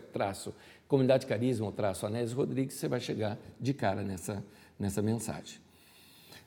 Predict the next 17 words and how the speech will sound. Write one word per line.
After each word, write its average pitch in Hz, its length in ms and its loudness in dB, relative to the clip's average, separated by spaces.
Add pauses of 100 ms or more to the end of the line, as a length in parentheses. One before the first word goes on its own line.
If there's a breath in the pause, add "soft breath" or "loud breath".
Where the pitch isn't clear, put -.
A 147 100 4
Tamires 180 400 10
coloca 139 380 8
aqui: 110 180 2
"Obrigada 190 420 10
pela 202 160 8
maravilhosa 165 680 8
aula." 156 560 8
Obrigado 131 380 4
você, 120 240 2
Tamires. 120 560 2 (420 loud breath)
Ah, 135 640 8 (540)
"Como 254 260 12
manter 170 680 8
uma 147 220 6
discussão 139 640 2
respeitosa 123 1300 6